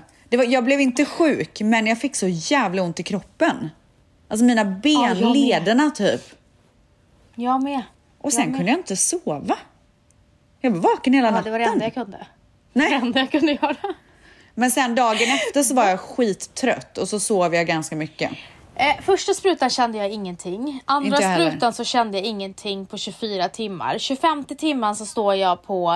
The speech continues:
Speaker 2: eh, så står jag på Gröna Lund och jag bara, "Älskling, vi måste gå hem." Eh, vi går hem, jag börjar frossa, eh, och sen så fick jag ont i kroppen. Och sen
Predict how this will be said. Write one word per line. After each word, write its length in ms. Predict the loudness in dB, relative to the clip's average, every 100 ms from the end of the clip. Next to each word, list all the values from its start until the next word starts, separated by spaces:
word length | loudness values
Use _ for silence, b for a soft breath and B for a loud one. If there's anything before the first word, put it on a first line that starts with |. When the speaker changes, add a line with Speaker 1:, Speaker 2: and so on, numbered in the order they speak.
| 0
Speaker 2:
eh, 400 | 0 0 0 -4 -6 -10
så 200 | -12 -10
står 160 | -4 -2
jag 80 | -2
på 60 | -4
Gröna 240 | -6 -4
Lund 360 | -2 -2 -2 -4
och 100 | -2
jag 160 | -2
bara, 160 | 0 -2
"Älskling, 680 | -2 -6 -6 -6 -6 -8 -14
vi 120 | -12
måste 280 | -8 -10 -8
gå 100 | -8
hem." 360 | -2 -2 -4 -10 b b b b b b -4
Eh, 360 | 2 4 2
vi 160 | 0 0
går 160 | 2 2
hem, 500 | 2 2 2 -2 -8 b b b -4
jag 320 | 0 2 0
börjar 360 | -2 0 -2
frossa, 760 | -2 -4 -6 -4 -2 2 2 0 -4
eh, 540 | -4 -2 -2 -2 -4 -6
och 80 |
sen 220 | -4 -4 -4
så 120 | -10
fick 180 | -12 -10
jag 80 |
ont 160 | -10 -10
i 40 |
kroppen. 680 | -8 -6 -8 -6 -6 -6 -8 b b b b b b _ -4
Och 140 | -2
sen 160 | -2